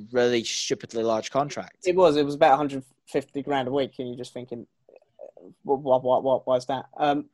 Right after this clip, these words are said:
Speaker 2: but, so that's, that's our top earners. We're also gonna be getting, Werner's gonna become a highest earner. He's gonna be on a hundred and seventy grand a week.
Speaker 1: Right, okay. The reports vary from, like,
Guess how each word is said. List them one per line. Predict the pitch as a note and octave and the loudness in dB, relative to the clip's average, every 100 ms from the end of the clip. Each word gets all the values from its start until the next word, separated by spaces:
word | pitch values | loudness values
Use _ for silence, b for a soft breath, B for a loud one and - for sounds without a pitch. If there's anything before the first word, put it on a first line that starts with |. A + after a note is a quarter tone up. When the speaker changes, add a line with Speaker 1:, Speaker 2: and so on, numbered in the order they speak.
| - | 4
Speaker 2:
but, | D#3 - _ _ _ - | 4 4 _ _ _ -4
so | E3+ D3+ - | 0 0 2
that's, | F3 - | 0 0
that's | - E3 - - | 2 0 0 -4
our | - D3+ | 2 2
top | D#3 C3+ | 2 2
earners. | C3+ A#2+ B2 - - _ _ _ _ _ _ _ _ _ _ _ _ _ _ | 2 2 -2 -12 -18 _ _ _ _ _ _ _ _ _ _ _ _ _ _
We're | D3 D#3 | 2 2
also | F3 E3+ | 2 -2
gonna | D3+ D#3 | 2 2
be | D3+ | 2
getting, | C#3+ D3+ D3 C#3 C3+ C#3 - - - | 4 4 6 4 4 -2 -6 -16 2
Werner's | F3+ F#3+ D#3+ | 4 4 2
gonna | - D3+ | 0 2
become | D3 D3+ C#3 | 2 0 0
a | C3 | 2
highest | C3+ B2+ B2 | 0 0 -4
earner. | B2 | -4
He's | C#3+ - | -6 -4
gonna | C#3+ | -2
be | C#3 | -2
on | |
a | C3+ | -4
hundred | C#3+ C3+ | -8 -8
and | B2+ | -10
seventy | - C3+ B2+ - | -4 -4 -6 -12
grand | A#2 B2+ - | -12 -12 -12
a | - | -10
week. | - _ _ _ _ _ _ _ _ _ _ _ _ | -12 _ _ _ _ _ _ _ _ _ _ _ _
Speaker 1:
Right, | C#3 A#2+ | 2 2
okay. | B2 C3+ A#2 A#2 _ _ _ _ _ _ - | 2 2 0 0 _ _ _ _ _ _ 2
The | D3 | 4
reports | D3+ - F#3+ D3+ - | 6 6 6 6 4
vary | C#3 C#3 B2+ G#2+ | 6 8 6 4
from, | - - A#2+ | -2 -6 -2
like, | A#2+ A2 - | 0 0 -2